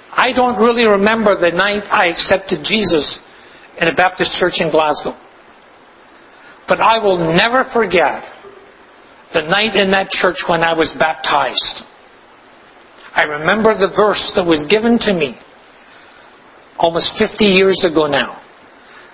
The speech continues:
It says, "The God who began a good work in you, Tom, will bring it to completion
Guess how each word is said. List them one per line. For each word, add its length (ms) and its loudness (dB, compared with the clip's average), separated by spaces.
It 120 -4
says, 380 2
"The 80 2
God 460 0
who 120 0
began 400 0
a 140 -2
good 160 0
work 320 0
in 140 -4
you, 160 2
Tom, 380 -2
will 140 0
bring 240 0
it 140 -2
to 100 0
completion 720 0